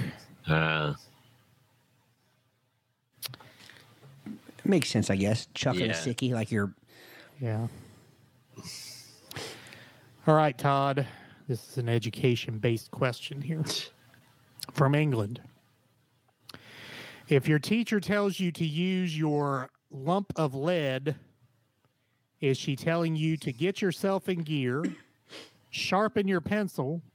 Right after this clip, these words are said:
Speaker 3: quit passing cooties, use your head, or finish your cafeteria dessert?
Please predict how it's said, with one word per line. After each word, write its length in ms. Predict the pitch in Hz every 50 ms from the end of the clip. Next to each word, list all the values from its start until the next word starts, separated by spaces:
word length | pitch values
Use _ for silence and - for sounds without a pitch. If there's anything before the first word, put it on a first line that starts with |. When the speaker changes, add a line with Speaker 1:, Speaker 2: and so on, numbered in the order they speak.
| _ _ _ _ _ _ _ _ _ _ _ _ _
Speaker 3:
quit 240 | - - 196 214 -
passing 520 | - - 190 190 202 190 - - 175 160 147
cooties, 760 | - - 226 240 214 165 151 143 156 180 180 - - - - - _ _ _ _ - - - - - - - - _ -
use 340 | 131 147 185 220 220 202 165
your 160 | 185 165 151
head, 600 | 139 - 196 202 180 151 139 135 139 143 165 147 - - _ _ _ _ _ _ _ _
or 180 | 151 139 135 123
finish 500 | - - - 175 185 202 190 - - -
your 160 | 165 143 139
cafeteria 840 | - - - 160 160 165 - 170 - - - 165 151 147 143 143 135
dessert? 640 | 123 120 123 117 113 143 139 131 120 117 - -